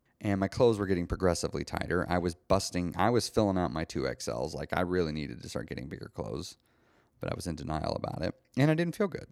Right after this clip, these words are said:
So I thought, if I can just change these three things, um, it's a step in the right direction.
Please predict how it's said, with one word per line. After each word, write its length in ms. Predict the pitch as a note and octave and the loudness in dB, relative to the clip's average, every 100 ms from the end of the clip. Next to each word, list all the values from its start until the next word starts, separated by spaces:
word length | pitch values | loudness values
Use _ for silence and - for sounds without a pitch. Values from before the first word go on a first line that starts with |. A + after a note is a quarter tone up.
| _ | _
So 160 | - C3 | -2 0
I 60 | |
thought, 300 | C3+ D3 - | 2 0 0
if 180 | - A#2+ | -2 0
I 80 | F3+ | 0
can 140 | G3 | -2
just 160 | D#3+ C#3+ | -4 -2
change 260 | C#3+ C#3+ A#2 | -2 -2 -4
these 140 | G#2+ | -4
three 180 | - F#2+ | -2 -2
things, 540 | G2 D2+ C#2+ - - _ _ _ _ - | -2 -4 -4 -8 -12 _ _ _ _ -6
um, 220 | F#2 - | -4 -4
it's 160 | - - | -8 -8
a 40 | |
step 220 | - E2 | -4 -4
in 60 | C#2 | -4
the 60 | |
right 100 | - | -8
direction. 380 | - - - - | -8 -12 -12 -18